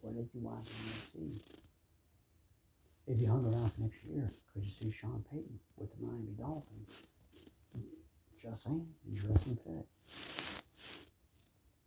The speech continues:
There's so many, there's just so many variables to play. Could I see Sean, I don't know, could I see Sean Payton in another year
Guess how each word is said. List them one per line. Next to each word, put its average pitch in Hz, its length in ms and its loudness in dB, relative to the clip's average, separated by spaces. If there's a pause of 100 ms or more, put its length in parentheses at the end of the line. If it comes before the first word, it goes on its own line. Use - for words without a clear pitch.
(1900)
There's 104 200 -4
so 143 80 -4
many, 120 260 4 (140)
there's 98 200 -4
just - 200 -14
so 151 80 -8
many 123 280 0
variables 113 440 -2
to 104 140 -16
play. 143 200 -4 (1700)
Could 113 100 0
I 107 40 6
see 104 300 2
Sean, 139 260 -6 (340)
I 165 60 0
don't 175 120 2
know, 92 140 6
could 135 120 -4
I 143 60 -6
see 151 220 -8
Sean 143 400 -4
Payton 117 380 -2 (800)
in 113 80 0
another 120 400 4
year 147 340 4